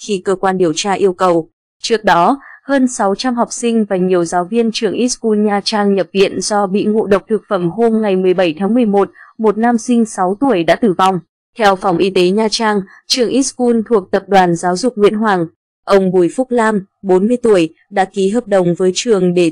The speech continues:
tổ chức bếp ăn bán trú cho chín trăm ba mươi học sinh và giáo viên, trong đó có năm mươi giáo viên.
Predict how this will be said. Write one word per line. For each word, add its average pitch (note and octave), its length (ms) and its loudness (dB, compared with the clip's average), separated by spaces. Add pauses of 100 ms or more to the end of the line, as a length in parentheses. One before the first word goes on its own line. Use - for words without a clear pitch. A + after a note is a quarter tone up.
tổ F3 160 0
chức - 220 -2
bếp B3 160 0
ăn G#3 200 0
bán F3+ 200 2
trú F#3+ 360 0
cho A3+ 260 -2
chín F#3 340 0
trăm A#3 260 -2
ba A3+ 140 0
mươi A3 140 -2
học G#3 180 -4
sinh A3 320 0
và F3+ 120 -2
giáo F3 180 -2
viên, A3+ 260 0 (280)
trong F#3 240 -2
đó F3 320 0
có F3+ 200 -2
năm G#3+ 220 0
mươi G#3+ 80 2
giáo F3 180 -2
viên. G#3 280 0